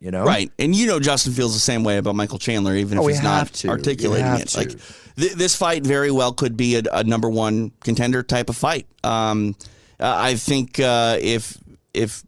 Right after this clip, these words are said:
Speaker 2: Gaethje wins, it's gonna be hard not to put him in, uh, you know, another fight with Dustin Poirier. If Poirier was to get past Charles Oliveira, he's never fought Charles Oliveira. So if Oliveira retains his title, uh, against Poirier coming up here in December, that fight
Speaker 1: Yeah.
Speaker 2: makes a lot of sense.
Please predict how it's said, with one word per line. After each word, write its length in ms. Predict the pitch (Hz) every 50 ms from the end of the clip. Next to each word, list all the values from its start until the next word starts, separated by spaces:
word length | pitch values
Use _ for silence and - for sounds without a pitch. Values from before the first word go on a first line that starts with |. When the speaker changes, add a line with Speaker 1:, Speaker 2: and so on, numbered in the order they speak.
| _ -
Speaker 2:
Gaethje 440 | 135 135 139 143 135 - - 143 135
wins, 420 | 123 123 127 127 123 123 123 120 123
it's 120 | 123 117
gonna 160 | - - 123 117
be 80 | 113
hard 320 | 110 120 117 117 113 117 120
not 180 | 113 110 110
to 60 | -
put 160 | - - 123 113
him 100 | 113 113
in, 220 | 110 110 110 110
uh, 200 | 101 101 104 - -
you 120 | 101 110
know, 120 | 107 101 107
another 240 | 107 110 107 113
fight 180 | 107 - 113 110
with 120 | 104 113 -
Dustin 260 | 113 107 - - 107
Poirier. 420 | 117 120 117 113 117 113 110 110
If 80 | 113 -
Poirier 360 | - 123 117 117 117 113 110
was 160 | 110 110 107
to 240 | - 113 113 107 - - 80 82 - - -
get 200 | 113 120 120 -
past 320 | - 107 107 117 - - -
Charles 240 | - 123 117 113 110
Oliveira, 540 | 113 104 101 98 117 123 120 117 117 110 110 - - - - - -
he's 160 | 131 120 113
never 180 | 123 120 117
fought 300 | - - 135 135 139 117
Charles 320 | - - 131 120 117 110 120
Oliveira. 420 | 113 113 113 107 113 110 110 113
So 180 | - - 117 104
if 80 | 98 101
Oliveira 500 | 98 113 113 104 117 113 113 113 110 110
retains 460 | 107 110 - - 143 135 139 143 131
his 100 | 123 -
title, 400 | - - 117 113 110 107 104 107 - - - - - -
uh, 180 | - 107 117 80 71 104
against 260 | 110 - 110 - -
Poirier 380 | - 120 120 117 113 113 104 101
coming 220 | - - 113 110
up 140 | 104 - -
here 160 | - 110 107
in 40 | 104
December, 440 | 104 104 - - 110 104 104 104 104
that 220 | 104 107 107 107 -
fight 160 | - 104 98
Speaker 1:
Yeah. 60 | 92
Speaker 2:
makes 160 | 98 98 -
a 40 | 104
lot 160 | 101 98 98
of 80 | 95 -
sense. 320 | - 104 98 98 98 -